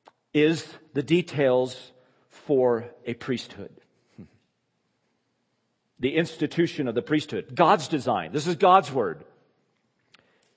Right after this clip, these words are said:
The priesthood, including, most specifically, the high priest.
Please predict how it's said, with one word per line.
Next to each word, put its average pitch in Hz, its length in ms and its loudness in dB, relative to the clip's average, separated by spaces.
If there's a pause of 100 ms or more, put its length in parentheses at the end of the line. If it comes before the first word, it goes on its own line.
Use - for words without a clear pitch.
(500)
The 131 100 -2
priesthood, 160 540 2
including, 165 760 2
most 147 260 -2
specifically, 143 580 0
the 147 100 4
high 165 200 6
priest. 143 540 -6